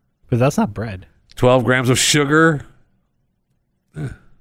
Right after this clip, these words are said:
Speaker 2: And it includes twelve grams of added sugar.
Speaker 1: So we have
Speaker 2: Ooh.
Speaker 1: twenty-four grams of sugar.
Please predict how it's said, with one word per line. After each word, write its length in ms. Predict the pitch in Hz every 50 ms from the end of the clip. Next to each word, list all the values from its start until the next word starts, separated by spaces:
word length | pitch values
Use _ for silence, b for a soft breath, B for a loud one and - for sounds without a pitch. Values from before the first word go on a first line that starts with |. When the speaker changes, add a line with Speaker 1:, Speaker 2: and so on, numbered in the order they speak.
| _ _ _ _ _ _ _ _ _ _ _ _ _ _ _ _ _ _ _
Speaker 2:
And 300 | - 120 120 123 120 117 117
it 140 | 113 113
includes 400 | 113 104 - 135 143 139 120 107
twelve 240 | - 143 139 131 127
grams 300 | 120 127 123 120 104 120
of 220 | 123 107 90 - - _ _ _ _ _ _ _ _ _ 107
added 480 | 110 113 113 107 95 82 76 69 - - _
sugar. 560 | _ - - 95 80 67 64 65 62 60 - _ _ _ _ 85 82
Speaker 1:
So 220 | 90 95 131 120
we 100 | 120 120 117
have 160 | 123 117 110 -
Speaker 2:
Ooh. 40 | -
Speaker 1:
twenty-four 460 | - - 117 113 101 - - 151 127
grams 240 | 104 101 95 90 -
of 60 | 104 -
sugar. 380 | - - 90 90 85 82 -